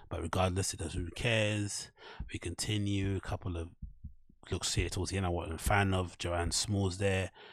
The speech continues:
wearing this crazy outfit with the snitch thing. She said something really weird on Instagram as well the other day, post-show, about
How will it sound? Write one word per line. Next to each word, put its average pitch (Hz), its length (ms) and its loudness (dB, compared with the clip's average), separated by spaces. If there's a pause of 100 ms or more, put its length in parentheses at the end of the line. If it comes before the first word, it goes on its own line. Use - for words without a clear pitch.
(360)
wearing 85 280 0
this 87 200 -2
crazy 95 480 0
outfit 90 340 0
with 85 80 -4
the 87 60 -4
snitch - 340 0
thing. 95 360 0 (600)
She - 200 0
said - 260 0
something 101 320 4
really 90 220 4
weird 87 260 2
on 85 80 0
Instagram 82 480 0
as 80 100 -2
well 87 120 2
the 82 80 -2
other 78 120 -4
day, 78 280 -6 (200)
post-show, 85 680 2
about 82 320 -2